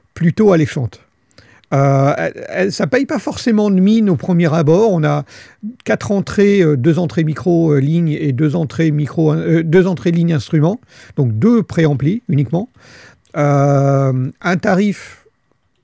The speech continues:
on va directement mettre les pieds dans le plat, effectivement, de quatre champis.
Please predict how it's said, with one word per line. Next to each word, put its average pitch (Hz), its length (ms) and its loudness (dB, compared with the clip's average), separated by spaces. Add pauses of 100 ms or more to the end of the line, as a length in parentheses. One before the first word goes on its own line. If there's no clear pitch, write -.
(920)
on 147 40 -4
va 151 120 0
directement 160 640 0
mettre 143 240 -2
les 139 40 -4
pieds 160 140 -4
dans 151 80 0
le 143 60 -2
plat, 165 320 -2
effectivement, 156 580 -2
de 127 80 -2
quatre 101 240 -6
champis. 190 380 -6